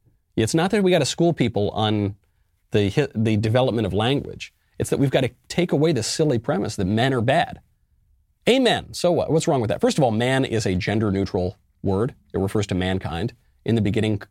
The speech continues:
God created man, both male and female. He created them." It's the King James Bible. And n-, so politically correct feminists come in in the seventies and they say, "Actually, we're women, W I M M I N or W O M Y N or whatever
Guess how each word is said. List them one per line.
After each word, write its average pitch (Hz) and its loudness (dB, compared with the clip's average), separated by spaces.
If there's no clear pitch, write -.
God 101 0
created 104 0
man, 95 -2
both 95 -4
male 98 -2
and 95 -2
female. 101 -2
He 104 -2
created 95 -2
them." 107 -4
It's - -20
the - -20
King 117 -2
James 98 -2
Bible. 87 -4
And 135 0
n-, 117 -2
so 139 0
politically 147 2
correct 131 -2
feminists 156 -2
come 113 0
in 113 0
in 107 0
the 98 -2
seventies 131 0
and 104 -2
they 101 -2
say, 110 0
"Actually, 120 0
we're 131 2
women, 110 0
W 110 0
I 113 2
M 117 -4
M 107 -2
I 110 0
N 113 -2
or 95 -2
W 104 0
O 113 0
M 110 -2
Y 110 2
N 92 -8
or 90 -8
whatever 92 -6